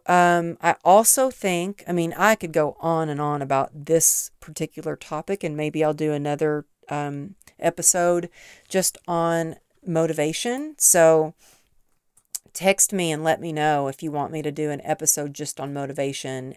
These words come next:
at eight one eight, two one four, seven three seven eight. Um, and I think that so much of the motivation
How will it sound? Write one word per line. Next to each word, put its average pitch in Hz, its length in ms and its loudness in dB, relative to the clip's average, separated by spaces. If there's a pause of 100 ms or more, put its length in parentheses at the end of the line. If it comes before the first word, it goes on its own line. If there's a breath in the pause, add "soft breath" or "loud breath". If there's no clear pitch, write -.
at 147 300 -6
eight 151 220 -6
one 147 160 -8
eight, 135 280 -8
two 208 240 -4
one 160 220 -6
four, 147 380 -6
seven 156 500 -2
three 156 300 -8
seven 151 440 0
eight. 160 460 -6 (720 loud breath)
Um, 170 680 2 (160)
and 175 580 4 (100)
I 170 120 0
think 180 360 -4
that - 220 0
so 170 260 2
much 165 300 -6
of 160 340 0
the 160 180 4
motivation 160 920 -2